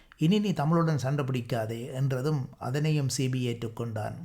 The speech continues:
இனி தமிழும் தானும் சேர்ந்து கம்பெனியை பார்த்து கொள்வோம், நீங்கள் வீட்டிலிருந்து ஓய்வெடுங்கள் என்று தமிழும் சி பியும் கேட்டுக்கொண்டார்கள். அதனையும் ஏற்றுக்கொண்டா ஜனாமா.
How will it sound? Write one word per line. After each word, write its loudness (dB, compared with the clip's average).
இனி 4
தமிழும் 4
தானும் 4
சேர்ந்து 2
கம்பெனியை 2
பார்த்து -2
கொள்வோம், 0
நீங்கள் 0
வீட்டிலிருந்து 0
ஓய்வெடுங்கள் 0
என்று -2
தமிழும் -2
சி -2
பியும் -4
கேட்டுக்கொண்டார்கள். -4
அதனையும் 2
ஏற்றுக்கொண்டா -2
ஜனாமா. -4